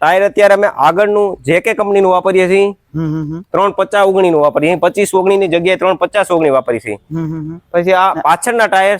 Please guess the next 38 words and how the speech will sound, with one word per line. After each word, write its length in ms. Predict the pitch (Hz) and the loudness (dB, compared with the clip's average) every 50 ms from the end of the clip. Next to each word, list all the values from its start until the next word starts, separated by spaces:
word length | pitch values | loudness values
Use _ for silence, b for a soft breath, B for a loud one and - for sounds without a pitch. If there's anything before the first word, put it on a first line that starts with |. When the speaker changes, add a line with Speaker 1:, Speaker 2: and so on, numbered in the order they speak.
| - - - | -4 -6 -6
Speaker 1:
છસો 240 | 202 185 - 233 202 | -4 -2 0 -2 0
હોલ 220 | 165 190 214 214 | 2 2 0 0
કમ-, 340 | 202 208 202 196 180 165 147 - | 0 -2 -2 -2 -4 -6 -4 -4
છસો 240 | 196 196 - 233 208 | -4 -2 0 0 0
હોલના 320 | 196 196 190 185 190 208 202 | 2 0 0 0 0 -2 -2
એમ 240 | 160 196 208 233 | -2 -2 0 2
આર 80 | 240 233 | 2 2
એલ 100 | 226 208 | 2 2
કંપનીના 340 | 170 208 202 190 185 170 156 | 0 -2 -2 -2 -2 0 2
વાપરીએ 360 | 151 151 147 147 135 127 117 | 2 2 0 0 0 0 0
છીએ. 120 | 113 135 | 0 -2
Speaker 2:
એમ 120 | 151 170 175 | -2 -2 -2
આર 120 | 170 160 | -2 -2
એલ 60 | 156 | -2
Speaker 1:
કે 80 | 147 180 | -2 -2
એમાં 160 | 185 202 196 | 0 0 -2
Speaker 2:
કંપની. 160 | 160 160 180 | 0 0 -2
Speaker 1:
પાંચ 140 | 202 220 214 | -2 0 0
વર્ષ 160 | 208 214 196 | 0 -2 -2
સુધી 240 | - - 190 175 185 | 0 0 0 0 0
કંઈ 140 | 165 175 160 | 0 0 0
થતું 300 | 139 151 143 - 127 123 | 0 -2 -2 -2 0 0
નથી. 260 | 117 104 98 92 98 - _ _ _ _ 226 285 - - | 0 -2 -2 -6 -10 -12 _ _ _ _ -12 -12 -8 -4
આનું 280 | - 151 170 185 196 175 | -2 -2 0 0 0 0
ડિફ્રેશન 420 | 165 160 - 196 190 - 202 185 | 0 -2 0 -2 -2 -2 -2 0
બોલેરોનું 560 | 160 151 165 175 180 185 180 175 175 165 160 | 0 0 2 2 2 2 0 0 0 0 0
આવશે. 340 | 156 151 151 170 180 196 202 - _ _ _ _ _ _ _ _ _ _ _ | 0 0 0 0 0 -2 -2 -6 _ _ _ _ _ _ _ _ _ _ _
આમાં 240 | - - - 185 170 | -4 -2 -2 0 0
ઓઇલથી 400 | 113 151 175 190 226 214 - 226 | 0 0 2 0 0 0 0 0
હાંચવું 380 | 202 202 202 214 - - 220 220 | 0 0 0 -2 0 0 0 0
એટલે 220 | 214 - - - | 2 0 0 -2
આજીવન 460 | - - 180 208 214 247 254 254 240 | 0 0 0 0 2 2 2 2 2
કંઈ 160 | 202 208 190 175 | 2 2 2 2
નથી 180 | 165 151 - - 156 | 0 -2 -2 -2 -4
થતું. 260 | 127 104 101 101 - _ _ | -2 -2 -4 -8 -10 _ _
Speaker 2:
હમ, 180 | 143 156 156 151 | -8 -6 -6 -6
હમ, 140 | 160 156 151 | -6 -8 -8
હમ. 260 | 151 151 156 165 | -10 -10 -12 -14